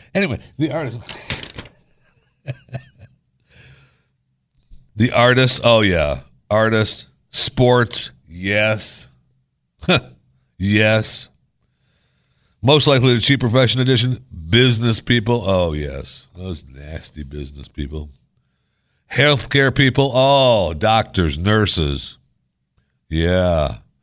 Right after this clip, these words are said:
Doctors tend to make a lot of money, and according to this blog about lying on your profile, men who make more money or say they make more money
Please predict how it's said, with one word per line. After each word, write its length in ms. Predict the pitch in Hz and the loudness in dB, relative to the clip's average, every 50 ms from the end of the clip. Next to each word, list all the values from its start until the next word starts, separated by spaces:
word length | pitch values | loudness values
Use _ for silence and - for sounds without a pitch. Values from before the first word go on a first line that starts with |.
| _ _ _ _ _ _ _ | _ _ _ _ _ _ _
Doctors 360 | - 95 87 - - 78 - | 0 0 0 0 -2 -6 -4
tend 160 | - 85 76 | -4 -4 -4
to 60 | 73 | -2
make 180 | 73 76 76 - | -2 -4 -2 -2
a 60 | 73 | -2
lot 220 | 71 73 73 71 73 | -2 0 0 0 -2
of 60 | 71 | -2
money, 320 | 71 76 73 69 69 71 | -2 -4 -4 -4 -4 -4
and 80 | 71 69 | -6 -6
according 460 | 69 - - 85 80 82 80 80 73 | -8 -4 -2 0 0 0 0 0 -2
to 100 | 73 76 | -2 -2
this 420 | 69 73 78 80 78 - - - - _ _ _ _ _ - - _ _ _ _ _ _ _ _ _ | 0 0 0 0 -2 -4 -8 -12 -16 _ _ _ _ _ -20 -20 _ _ _ _ _ _ _ _ _
blog 400 | - 92 90 87 87 87 90 80 | -2 0 2 2 2 2 2 0
about 320 | 82 78 82 85 82 80 78 | 0 0 0 0 0 0 -2
lying 440 | 67 87 87 90 92 92 92 90 | -2 -2 0 0 0 0 0 -2
on 120 | 87 85 80 | -4 -4 -4
your 120 | 80 78 | -6 -6
profile, 720 | 71 - - - 107 95 92 85 - - 87 82 82 85 87 | -8 -6 -4 -2 0 0 0 0 -2 -2 0 0 0 0 0
men 240 | 85 90 92 98 | -2 -2 -2 -2
who 80 | 95 90 | -2 -2
make 240 | 82 87 85 80 71 | -2 -2 -2 -2 -4
more 340 | 80 85 90 92 95 95 92 | -4 -4 -2 -2 0 -2 -2
money 320 | 92 92 92 95 95 90 | -2 -2 -2 -2 -2 -2
or 80 | 85 82 | -2 -2
say 280 | - - - 104 98 92 | -2 -2 0 0 0 0
they 180 | 90 90 90 | 0 0 -2
make 300 | 87 87 90 92 90 - | -2 -2 -2 -4 -4 -4
more 280 | - 87 87 87 87 85 | -4 -4 -2 -2 -2 -2
money 420 | 80 85 87 85 87 90 90 90 | -2 -4 -4 -4 -2 -4 -4 -4